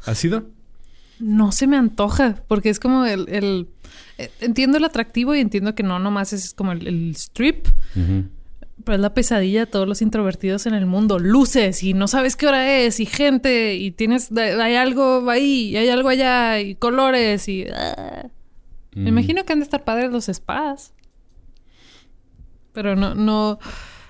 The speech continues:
Speaker 2: El, el, el, la reputación de Las Vegas de que vamos a ir a hacer un desmadre, vamos a apostar y que... Eh, no se me antoja en lo absoluto.
Speaker 1: <clears throat> A mí no me gusta apostar.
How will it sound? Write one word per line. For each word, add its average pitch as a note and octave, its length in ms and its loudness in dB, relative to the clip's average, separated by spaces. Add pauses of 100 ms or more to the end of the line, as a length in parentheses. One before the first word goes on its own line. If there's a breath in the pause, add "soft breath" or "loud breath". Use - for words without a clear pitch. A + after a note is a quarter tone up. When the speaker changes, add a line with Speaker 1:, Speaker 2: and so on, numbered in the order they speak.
(100)
Speaker 2:
El, - 180 -4 (180)
el, A#3 120 2
el, A#3 220 0
la A#3 100 0
reputación A#3 540 -2
de C4+ 140 0
Las A#3+ 200 -4
Vegas G3+ 300 -2
de G#3 120 -4
que F#3 140 -8
vamos A#3 260 -8
a A#3 40 -2
ir B3+ 80 -2
a B3+ 40 -2
hacer B3+ 140 -4
un A#3+ 80 -4
desmadre, C4 600 -2
vamos A#3 220 -2
a B3+ 40 -2
apostar B3+ 600 0
y B3+ 80 -4
que... A3+ 220 -8
Eh, B3+ 640 2
no G#3+ 160 -2
se G#3+ 80 -2
me G#3 80 0
antoja G3 440 -6
en G3 160 -4
lo F#3+ 60 -2
absoluto. E3+ 520 2 (120)
Speaker 1:
<clears throat> - 120 -14
A A#2+ 80 2
mí B2+ 100 6
no D3 80 4
me D3 120 6
gusta C3 240 4
apostar. G#2 520 0